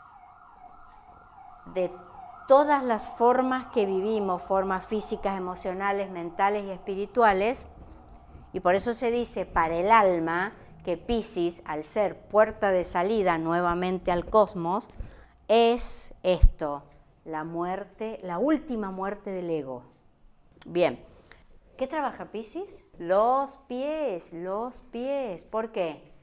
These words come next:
Porque necesito los pies para sentir que estoy en algo físico.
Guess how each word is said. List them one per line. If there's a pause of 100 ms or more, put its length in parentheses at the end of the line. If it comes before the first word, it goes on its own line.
(420)
Porque
necesito
los
pies
para
sentir
que
estoy
en
algo
físico.